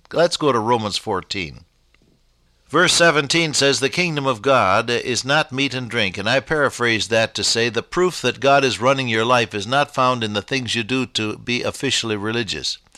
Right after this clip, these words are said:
He's talking there about, about ceremonial meals and about eating things that were offered to idols and so on. He said, "The proof that God is running your life isn't found in the things you do to, to appear officially religious." Well, then, what is it?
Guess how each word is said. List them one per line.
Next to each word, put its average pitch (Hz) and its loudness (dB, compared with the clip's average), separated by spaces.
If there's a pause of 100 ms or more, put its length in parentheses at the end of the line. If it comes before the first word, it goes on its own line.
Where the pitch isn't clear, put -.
(280)
He's 127 -2
talking 110 0
there 101 4
about, 104 2
about 104 0
ceremonial 113 0
meals 101 -2 (340)
and 113 -2
about 110 2
eating 127 2
things 117 -2
that 110 -2
were 107 2
offered 110 2
to 104 2
idols 104 0
and 92 -6
so 95 0
on. 76 -8 (1600)
He 147 2
said, 160 4
"The 135 2
proof 190 2
that 127 2
God 147 6
is 117 2
running 139 2
your 123 2
life 135 4
isn't 120 -2
found 123 2
in 104 -4
the 104 -4
things 120 -2
you 113 0
do 123 0
to, 98 -4 (120)
to 113 -2
appear 117 0
officially 101 0
religious." 101 -4
Well, 139 4
then, 107 0
what 127 2
is 135 0
it? 82 -8